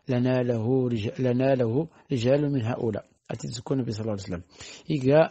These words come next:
من العلماء الصحابة رضوان الله عليهم. إن معاذ بن جبل يلتمس العلم عند أربعة. عند أبي الدرداء وسلمان الفارسي وعبد الله بن مسعود وعبد الله بن سلام.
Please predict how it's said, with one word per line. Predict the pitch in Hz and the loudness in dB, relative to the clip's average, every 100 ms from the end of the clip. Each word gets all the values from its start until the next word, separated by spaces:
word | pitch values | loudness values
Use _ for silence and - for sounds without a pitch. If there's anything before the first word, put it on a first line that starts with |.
| - | 0
من | 127 | -2
العلماء | 117 113 123 131 | 0 2 0 0
الصحابة | 120 - 113 117 120 | -4 -6 -4 -4 -2
رضوان | 139 117 113 | -2 -2 -4
الله | 110 | -2
عليهم. | 95 101 90 90 _ - - - - - | -4 -6 -8 -12 _ -20 -20 -20 -20 -2
إن | 151 180 | 0 2
معاذ | 165 151 120 | 6 4 4
بن | 131 | 2
جبل | 123 139 202 127 - - - - | 2 2 2 2 -2 -20 -18 -4
يلتمس | 147 165 156 135 | -2 2 0 2
العلم | 143 120 139 | 2 2 2
عند | 156 151 139 | 0 2 2
أربعة. | 147 127 120 87 - _ _ _ _ _ _ _ _ _ 113 | 2 2 2 0 -6 _ _ _ _ _ _ _ _ _ -2
عند | 123 139 | 0 2
أبي | 139 135 | 2 0
الدرداء | 123 127 117 143 160 - | 0 0 4 4 4 0
وسلمان | 120 135 127 135 123 | -4 -4 -2 0 -2
الفارسي | 123 127 120 117 156 | -2 -2 -2 -2 -2
وعبد | 139 117 110 | 0 -2 -2
الله | 127 | 0
بن | 131 113 | 0 0
مسعود | 120 113 - 151 | -4 -4 -2 -2
وعبد | 131 113 | -2 -2
الله | 143 | 0
بن | 131 120 | 0 -2
سلام. | 110 110 92 | -4 -4 -6